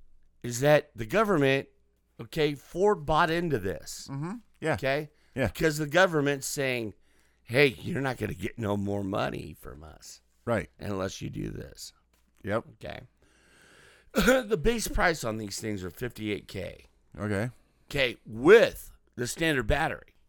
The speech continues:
Speaker 2: Oh, God.
Speaker 1: Okay?
Speaker 2: Yeah.
Speaker 1: If you want the battery, again, like I said, ten grand.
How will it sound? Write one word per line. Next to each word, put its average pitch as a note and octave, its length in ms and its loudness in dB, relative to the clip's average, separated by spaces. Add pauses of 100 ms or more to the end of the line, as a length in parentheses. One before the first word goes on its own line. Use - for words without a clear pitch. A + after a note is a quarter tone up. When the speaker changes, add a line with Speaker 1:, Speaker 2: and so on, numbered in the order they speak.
(180)
Speaker 2:
Oh, G2 220 -2
God. D#2+ 500 -10 (440)
Speaker 1:
Okay? C3+ 320 0 (140)
Speaker 2:
Yeah. F#2 380 -4 (120)
Speaker 1:
If C3+ 200 -4
you C#3+ 120 4
want E3 280 2
the - 60 -10
battery, G#2+ 440 2
again, A2 460 0
like F#2 140 -6
I G2+ 60 -4
said, G#2+ 320 -4
ten G#2 220 -4
grand. A2 400 -4